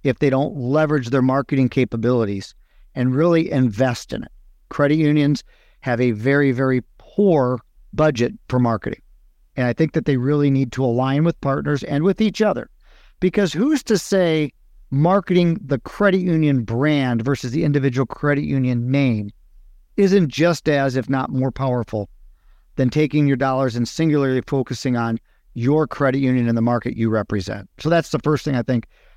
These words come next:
that needs to happen. And then really looking under the hood to these depository partners that are out there. They can make a significant impact with a small investment by each individual credit union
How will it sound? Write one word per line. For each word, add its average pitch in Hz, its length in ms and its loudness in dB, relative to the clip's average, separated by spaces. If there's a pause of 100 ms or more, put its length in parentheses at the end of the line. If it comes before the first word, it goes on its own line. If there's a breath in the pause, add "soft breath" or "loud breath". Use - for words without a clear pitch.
that 135 140 -2
needs 127 260 0
to 123 120 0
happen. 113 380 -4 (380 loud breath)
And 165 160 2
then 214 240 4 (120)
really 165 640 2 (560)
looking 220 340 2
under 247 180 4
the 175 140 2
hood 170 240 2
to 175 80 4
these 139 180 2
depository 143 760 -2
partners 147 440 -4
that 127 100 -2
are 104 140 -2
out 95 160 -10
there. - 180 -14 (640)
They 135 320 0
can 247 220 4
make 190 240 2
a 151 100 4
significant 147 680 0
impact 156 540 -2 (460)
with 135 180 -2
a 120 120 2
small 160 600 0
investment 175 600 0
by 135 100 0
each 151 220 0
individual 147 440 0
credit 160 320 0
union 117 360 -2